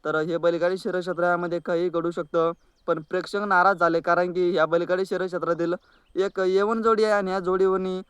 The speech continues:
एक महाराष्ट्रामध्ये बैलगाडी शर्यत क्षेत्रामध्ये एक नवीन इतिहास रचलेला आहे, म्हणजेच एक हजार गाड्यामध्ये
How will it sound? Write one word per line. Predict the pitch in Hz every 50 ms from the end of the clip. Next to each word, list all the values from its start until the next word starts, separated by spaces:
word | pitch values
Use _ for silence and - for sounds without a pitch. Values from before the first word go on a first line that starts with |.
| _ _ _ _ 160
एक | 170 170
महाराष्ट्रामध्ये | 156 160 139 160 170 170 165 165 165 185 175 - 185 185 185 180 170 180 185 156
बैलगाडी | 165 170 170 170 170 185 190 190
शर्यत | - 190 175 185
क्षेत्रामध्ये | 175 180 175 170 175 175 175 175 165 175
एक | 180 - _
नवीन | 180 180 170 170 180 190 208 - -
इतिहास | - 185 160 - - 180 185 208 -
रचलेला | 196 175 185 180 - 175 170 160 151
आहे, | 139 139 135 123 - _ _ _ _ _ _
म्हणजेच | 165 170 180 175 190 175 190 -
एक | - 180 214 202 - -
हजार | 190 175 165 196 196
गाड्यामध्ये | 180 170 170 170 175 175 175 175 160 180